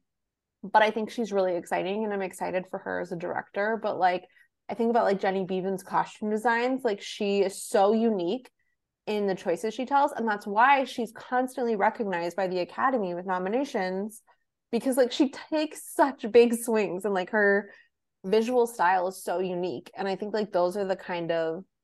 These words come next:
women in the industry that, like, I always, like, cling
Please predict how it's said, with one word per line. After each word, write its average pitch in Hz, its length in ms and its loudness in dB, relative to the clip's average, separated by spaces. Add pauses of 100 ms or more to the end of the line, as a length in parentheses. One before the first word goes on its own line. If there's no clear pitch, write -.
(340)
women 170 640 -2 (240)
in 175 400 -6 (400)
the 170 100 -4
industry 185 380 -4
that, 156 160 -4
like, 160 240 -6
I 165 160 2
always, 220 340 2
like, 202 280 -2
cling 170 280 -4